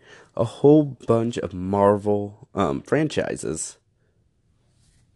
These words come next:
Whether it is a Marvel Studios film in the theaters,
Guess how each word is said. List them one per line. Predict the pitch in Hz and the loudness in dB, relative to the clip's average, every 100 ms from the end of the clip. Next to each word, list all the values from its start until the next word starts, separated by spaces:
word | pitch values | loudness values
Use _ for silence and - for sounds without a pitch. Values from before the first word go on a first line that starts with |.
| _ _ _ _ _ _ | _ _ _ _ _ _
Whether | - 110 107 110 | 0 2 6 6
it | 101 | 4
is | 92 | 0
a | 87 | -4
Marvel | 85 95 87 85 | 2 2 2 -6
Studios | - 87 87 87 82 76 82 - - | -10 -10 -6 -2 0 -2 -6 -12 -8
film | 87 87 85 85 87 _ _ _ | -6 -4 -2 -4 -8 _ _ _
in | - 90 | -6 -6
the | 85 | -4
theaters, | - 104 104 107 101 | -2 2 4 4 2